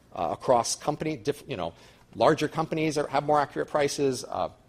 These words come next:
betting markets with more people in them have more accurate prices. That's just a general feature. Now, the thing to fig-, realize is these manipulators, these people who wanna go in and push the price in some direction, not because that's what they think the value of the asset is, but just because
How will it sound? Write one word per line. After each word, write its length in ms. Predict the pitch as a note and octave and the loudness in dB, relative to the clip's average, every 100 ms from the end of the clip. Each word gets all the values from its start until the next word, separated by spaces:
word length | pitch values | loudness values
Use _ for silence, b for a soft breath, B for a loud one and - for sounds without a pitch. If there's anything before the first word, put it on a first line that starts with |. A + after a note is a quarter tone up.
| - | -4
betting 200 | A2 C3+ | -2 0
markets 380 | B2+ - - | -2 -2 -6
with 100 | - | -6
more 140 | B2+ A#2+ | -4 -4
people 280 | C3+ - B2 | -4 -6 -6
in 40 | |
them 120 | B2 | -4
have 100 | A#2+ | -6
more 160 | A#2 A2 | -4 -4
accurate 240 | - G#2+ | -4 -6
prices. 280 | G#2 F#2+ G#2+ | -6 -6 -8
That's 200 | G2+ F#2+ | -8 -8
just 260 | - F#2+ - | -10 -12 -10
a 40 | |
general 260 | F#2+ F2+ F2 | -10 -8 -8
feature. 380 | - A2 - - _ _ _ _ _ _ | -8 -8 -10 -16 _ _ _ _ _ _
Now, 200 | - A#2 - b b b b b | -4 -4 -4 b b b b b
the 80 | G2+ | -2
thing 180 | F3 G#3+ | 2 2
to 60 | |
fig-, 240 | G#3+ E3+ - | 0 -4 0
realize 520 | E3+ A3 D3 B2 - | 6 6 6 4 0
is 340 | B2+ A2 A2 B - | -2 -2 -2 B 0
these 180 | E3+ C#3+ | 0 2
manipulators, 800 | C#3 G#3+ A3 G3+ G3 A#3 A3+ - - _ _ _ _ b b b b | 2 2 4 6 6 4 0 -8 -20 _ _ _ _ b b b b
these 120 | - | -10
people 320 | - F#3 F#3 D#3 | -6 -2 0 0
who 80 | |
wanna 240 | D3 C3+ D#3+ | 2 2 4
go 240 | D#3 E3 | 6 8
in 100 | E3 | 6
and 160 | A#2+ F#2+ | 2 0
push 220 | E3+ D#3 | 0 2
the 80 | D#3+ | 0
price 320 | - D#3+ - | 2 2 0
in 40 | |
some 200 | D#3 E3 | -2 -2
direction, 360 | D#3 D#3 D3 D3 | 2 2 2 0
not 200 | E3+ G#3+ | 2 2
because 300 | G#3 F#3 D#3 | 0 -2 0
that's 260 | D3 D3+ D3+ | 0 0 -4
what 100 | C3 | -6
they 80 | |
think 220 | B2 C3 - | -4 -6 -6
the 80 | |
value 260 | G#2+ A2 G#2 | -2 -2 -2
of 60 | F#2 | -2
the 160 | G2 | 2
asset 280 | A2 - F2 | 2 0 -6
is, 200 | D2+ D2 | -8 -10
but 160 | F#2 - | -12 -6
just 200 | C#3+ - | -6 -6
because 400 | - B2 G#2 | -6 -4 -4